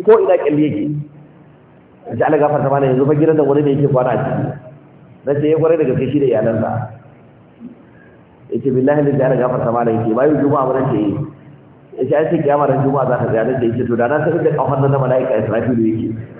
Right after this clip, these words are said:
Ya ce, "Wallahi yau sai na ɗauko shi na busa kiyama ta tsaya in ga mai gidan nan inda zai shiga." Ka ji ba hauka. Inda mai gidan nan zai shiga matsala kan hura ko, ko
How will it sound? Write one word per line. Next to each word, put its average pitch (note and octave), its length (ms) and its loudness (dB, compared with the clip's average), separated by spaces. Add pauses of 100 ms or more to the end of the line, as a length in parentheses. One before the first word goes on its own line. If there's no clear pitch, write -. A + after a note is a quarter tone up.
(600)
Ya C#3+ 160 0
ce, D3+ 60 2
"Wallahi D3 420 2
yau C#3+ 120 0
sai C#3 100 0
na C#3 80 0
ɗauko C3+ 340 -2
shi C3+ 80 0
na B2 140 0
busa B2 340 -2 (100)
kiyama D3 280 0
ta C3 140 -4
tsaya B2+ 280 -2
in C3 60 -4
ga C#3+ 60 2
mai C#3 120 2
gidan B2+ 220 0
nan B2+ 100 0
inda A#2+ 180 -2
zai A#2 140 0
shiga." G#2 200 -4 (2750)
Ka E3 80 0
ji F#3 80 0
ba G3+ 80 2
hauka. F#3+ 220 0 (3000)
Inda A3+ 220 4
mai A3+ 120 8
gidan A3+ 220 4
nan A3 80 2 (160)
zai A3 100 8
shiga G#3 200 2
matsala G#3+ 320 2
kan G3+ 260 4
hura G3+ 160 4
ko, F3+ 140 0 (180)
ko G#3 60 4